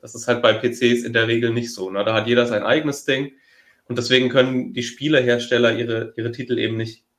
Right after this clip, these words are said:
darauf optimieren, im Gegensatz zu den Konsolen. Und das Steam Deck, da hat Valve eben ganz bewusst nur eine einzige Konfiguration. Es gibt nicht irgendwie noch eine teure, die ein bisschen besser ist, sondern es ist eine Konfiguration der Hardware. Und das kann man natürlich super anvisieren. Also es kann natürlich auch sein, dass künftig Spiele rauskommen,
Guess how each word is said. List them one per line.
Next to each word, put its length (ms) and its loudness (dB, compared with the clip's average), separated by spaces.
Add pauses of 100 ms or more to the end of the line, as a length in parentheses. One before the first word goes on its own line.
(100)
darauf 380 2
optimieren, 720 -2
im 100 -12
Gegensatz 400 -6
zu 80 -12
den 140 -6
Konsolen. 420 -4 (560)
Und 120 -8
das 160 0
Steam 200 0
Deck, 220 2
da 80 2
hat 180 -6
Valve 240 2
eben 220 -4
ganz 260 -2
bewusst 400 -6
nur 160 -2
eine 280 0
einzige 400 -2
Konfiguration. 920 -4
Es 160 -18
gibt 160 -12
nicht 120 -8
irgendwie 280 -6
noch 120 -6
eine 100 -6
teure, 360 2
die 80 -4
ein 80 -4
bisschen 240 -6
besser 400 0
ist, 220 -12
sondern 340 -2
es 80 -20
ist 240 -16
eine 220 2
Konfiguration 800 -2
der 140 -2
Hardware. 420 -4 (760)
Und 140 -4
das 300 -4
kann 180 -4
man 300 -2
natürlich 360 -2
super 260 -4
anvisieren. 560 -8
Also 200 -8
es 140 -12
kann 180 -2
natürlich 400 -4
auch 140 -6
sein, 240 -6
dass 180 -6
künftig 400 -10
Spiele 300 0
rauskommen, 520 2